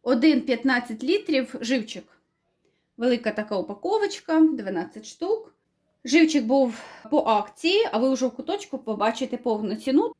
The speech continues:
тому що на наступний день я тільки буду монтувати відео, і вже ця ціна буде неактуальна. Тож у куточку актуальна ціна на даний момент виходу відео. Купувала я цей живчик за двадцять гривень сімдесят копійок за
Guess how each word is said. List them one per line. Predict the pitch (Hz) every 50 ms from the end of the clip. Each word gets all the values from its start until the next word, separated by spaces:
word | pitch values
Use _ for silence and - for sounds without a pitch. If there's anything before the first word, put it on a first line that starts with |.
| _
тому | - 311 277 294 285
що | 285 - - 277
на | 247 240
наступний | 240 240 233 - - 262 247 - 262 226
день | 208 226 339 392 440 330
я | 240
тільки | 220 - 254 240 - 233
буду | 208 247 226 233 226
монтувати | 220 208 208 - 214 208 202 202 - 233
відео, | 277 370 440 427 339 294 277
і | 247 - 220 208 208 214
вже | 202 208 202 - 226 247 269
ця | 269 - 233 214 214
ціна | 214 - 240 233 262 330 349
буде | 240 247 240 226 214
неактуальна. | 240 220 214 220 - - 202 190 175 175 175 175 175 -
Тож | - 220 220 220
у | 240
куточку | 226 - 247 240 - 339 427 508 508 - - 403 370 -
актуальна | - 220 220 - - 233 220 202 202 196 180 170
ціна | 208 - - 226 240 302 403 403
на | 311 233
даний | 214 214 226 294 294 285
момент | 233 185 180 180 170 247 247 254 -
виходу | 190 214 226 - 233 202 202 202
відео. | 202 180 170 - 151 117 90 - - _ _ _ _ _ _ _ _ _ _
Купувала | - - - 294 311 339 330 294 269
я | 254 247 247
цей | 254 277 277 277
живчик | 247 285 262 240 - - 220 214
за | 214 220
двадцять | 220 240 254 247 247 226 220
гривень | 233 233 247 240 214 208
сімдесят | 202 - 226 220 220 220 254 226 -
копійок | - 240 214 - 196 185 196
за | 196 220 220 214 208 -